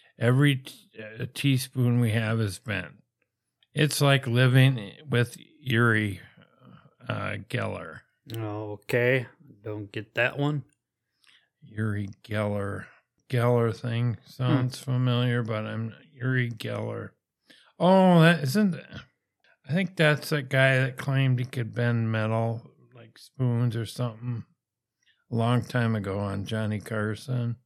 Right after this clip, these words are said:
Speaker 2: Hmm, okay.
Speaker 1: Uh, maybe. I don't know.
Speaker 2: I don't know.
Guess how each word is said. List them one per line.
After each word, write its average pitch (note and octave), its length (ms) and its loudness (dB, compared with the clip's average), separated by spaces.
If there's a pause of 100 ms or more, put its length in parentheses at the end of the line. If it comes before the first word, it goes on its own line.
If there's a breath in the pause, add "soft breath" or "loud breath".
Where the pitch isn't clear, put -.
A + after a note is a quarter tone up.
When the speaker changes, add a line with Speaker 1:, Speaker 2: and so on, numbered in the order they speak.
(640)
Speaker 2:
Hmm, B2 340 -2 (300)
okay. A#2 200 -4
Speaker 1:
Uh, A#2 80 -4
maybe. G2 560 -8
I G2+ 60 -8
don't G2 120 -10 (180)
know. F2+ 200 -20 (200)
Speaker 2:
I G2 200 -8 (180)
don't A2+ 220 -4
know. B2+ 340 -4